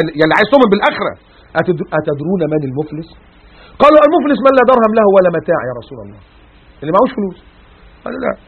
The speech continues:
مش ده. هو ال-، الإسلام بيضع الضوابط المنضبطة، الضوابط الحقيقية. الإسلام بيضع الموازين الصح. إن أكرمكم عند الله، مين؟ أغناكم؟ أحسنكم ملبسا؟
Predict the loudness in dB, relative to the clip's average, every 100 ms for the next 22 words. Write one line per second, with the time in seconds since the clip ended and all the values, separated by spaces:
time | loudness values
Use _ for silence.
0 | -20 -16 -14 -16 -18 -20 -20 _ -8 -6
1 | -6 -10 -10 0 2 4 2 0 -2 0
2 | 0 0 -8 -14 -12 -12 -12 -18 _ _
3 | _ -18 -16 -4 2 4 4 0 -10 -18
4 | -16 -14 -14 -4 -4 -4 -10 -20 _ _
5 | _ -20 _ -8 -4 -2 2 4 4 2
6 | 0 0 0 0 -4 -4 -2 -2 -4 -20
7 | -20 _ _ _ _ _ _ 2 4 4
8 | 4 4 2 0 0 2 2 6 4 4
9 | 0 -2 -2 -6 -6 -2 0 0 -2 -6
10 | -8 -20 -20 _ -8 -4 0 0 0 0
11 | 0 -2 -6